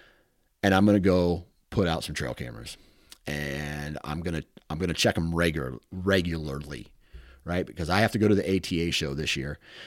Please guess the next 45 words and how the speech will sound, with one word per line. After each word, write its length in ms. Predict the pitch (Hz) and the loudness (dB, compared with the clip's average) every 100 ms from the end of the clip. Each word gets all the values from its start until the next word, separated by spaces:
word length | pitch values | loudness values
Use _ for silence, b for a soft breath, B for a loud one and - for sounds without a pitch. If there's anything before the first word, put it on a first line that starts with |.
| B | B
And 200 | - 87 | -4 0
so, 540 | - 90 87 80 80 - | 2 2 2 0 -2 -6
um, 420 | 85 80 76 73 - - | -8 -6 -6 -10 -14 -8
my 240 | 90 85 | -4 -2
late 280 | 85 101 - | 0 0 2
season 320 | 107 85 82 | 0 0 -2
window 300 | 85 87 80 | 0 0 -2
is 80 | 76 | -4
gonna 160 | 78 71 | -6 -6
be 120 | 73 | -6
fairly 340 | - 73 65 | -6 -6 -6
short. 360 | - 73 60 - _ _ _ _ _ _ _ _ - - | -6 -8 -10 -14 _ _ _ _ _ _ _ _ -14 0
I'm 180 | 85 131 | 4 6
gonna 180 | 143 | 6
s-, 160 | 110 - | 4 2
I'm 100 | 104 | 2
gonna 140 | 104 90 | 2 2
walk 400 | 85 90 104 - | 0 0 0 0
the 120 | 147 | -2
fields. 500 | - 98 95 117 - | 2 2 4 0 -4
I'm 120 | 90 87 | -4 -2
gonna 140 | 85 | 0
see 240 | - 92 | 0 0
what 260 | 90 92 - | 2 0 0
kind 180 | 110 98 | 0 0
of 80 | 80 | 0
grain 340 | 90 95 98 | 0 0 0
waste 320 | 92 98 - | 0 0 0
we're 100 | 110 | 0
dealing 420 | 98 95 85 80 | 0 0 -2 -2
with 200 | 78 76 | -4 -4
here. 280 | 85 78 101 - B B B B B | -4 -4 -4 -8 B B B B B
Uh, 240 | 92 90 87 | -2 -2 0
I've 200 | 92 87 | 0 4
noticed 320 | 98 90 - | 4 4 2
that 120 | 95 | 2
in 80 | 87 | 2
the 80 | 85 | 0
past 400 | 92 90 98 90 | 0 0 0 -2
on 100 | 80 | -2
the 60 | |
farms 340 | - 92 90 85 | -2 -2 0 -2
that 100 | 85 | -2
I 60 | |
have 160 | 80 | -2